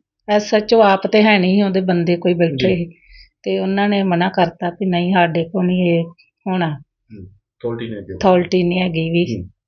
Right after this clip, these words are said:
Speaker 1: ਤੇ ਮੁੜ ਕੇ ਹਸਪਤਾਲ ਫੇਰ ਗਈਆਂ, ਉਹਨਾਂ ਨੇ ਵੀ ਨਕਾਰਤਾ। ਤੇ ਫਿਰ ਇਹ ਘਰ ਨੂੰ ਵਿਚਾਰੀਆਂ ਆ ਗਈਆਂ ਫਿਰ ਤੁਰ ਕੇ।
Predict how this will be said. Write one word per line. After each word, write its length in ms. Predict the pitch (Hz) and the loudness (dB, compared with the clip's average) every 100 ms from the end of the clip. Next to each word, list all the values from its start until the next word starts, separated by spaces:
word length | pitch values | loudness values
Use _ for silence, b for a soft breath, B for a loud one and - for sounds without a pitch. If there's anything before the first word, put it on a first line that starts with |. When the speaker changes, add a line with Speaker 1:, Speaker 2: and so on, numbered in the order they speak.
| _ - | _ -10
Speaker 1:
ਤੇ 380 | 180 170 170 170 170 _ _ _ B - _ 196 | -6 -4 -6 -8 -16 _ _ _ B -20 _ -10
ਮੁੜ 100 | 202 | -4
ਕੇ 280 | 214 214 | 2 4
ਹਸਪਤਾਲ 560 | 214 202 - - 175 170 | 4 2 0 -4 -2 0
ਫੇਰ 300 | 170 185 196 | 0 0 2
ਗਈਆਂ, 340 | 196 185 185 | 0 2 2
ਉਹਨਾਂ 280 | 180 185 196 | 2 2 2
ਨੇ 140 | 214 214 | 2 2
ਵੀ 100 | 208 | 2
ਨਕਾਰਤਾ। 760 | 202 196 170 160 - 180 165 _ _ _ _ _ _ _ - | 2 4 2 2 -4 -6 -6 _ _ _ _ _ _ _ -6
ਤੇ 120 | 185 | 0
ਫਿਰ 200 | 190 180 180 170 170 - - 202 | 2 2 2 0 -2 -8 -8 -4
ਇਹ 60 | |
ਘਰ 240 | 185 214 202 | 2 4 4
ਨੂੰ 160 | 190 | 2
ਵਿਚਾਰੀਆਂ 420 | 185 185 185 185 185 | 2 2 2 2 2
ਆ 140 | 170 | 2
ਗਈਆਂ 300 | 165 170 180 | 0 0 -2
ਫਿਰ 440 | 170 - - 185 | -4 -8 0 0
ਤੁਰ 240 | - 185 165 | 0 -2 -2
ਕੇ। 220 | - | -2